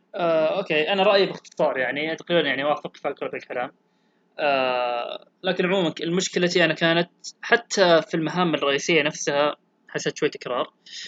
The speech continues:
لأن غالبًا يبدأ لك نفس الرذم، عرفت، اللي يبدأ لك، يبدأ من المقر نفسه. آه، أوكي، تبدأ تضبط وضعك، تطور نفسك وتتكلم الناس. أوكي، يلا بعدها نروح المنطقة اللي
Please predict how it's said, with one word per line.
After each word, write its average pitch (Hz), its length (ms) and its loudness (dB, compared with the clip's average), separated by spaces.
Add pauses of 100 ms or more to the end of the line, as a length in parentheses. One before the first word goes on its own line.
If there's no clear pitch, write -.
(240)
لأن 165 120 6
غالبًا 175 280 8
يبدأ 175 280 6
لك 175 140 4
نفس 185 180 -2
الرذم، 139 360 -2
عرفت، 131 220 -8
اللي 131 100 -6
يبدأ 147 220 -2
لك، 131 160 -6 (100)
يبدأ 135 280 -6
من 131 220 -12
المقر 135 440 -4
نفسه. 139 400 -6 (280)
آه، 120 320 -10
أوكي، 131 240 -8
تبدأ 131 220 -10
تضبط 131 320 -6
وضعك، 127 300 -4
تطور 127 360 -6
نفسك 131 360 -12
وتتكلم 131 480 -12
الناس. 131 420 -8
أوكي، 135 160 -8
يلا 131 220 0
بعدها 135 360 -2
نروح 131 220 -8
المنطقة 139 320 -4
اللي 120 400 -6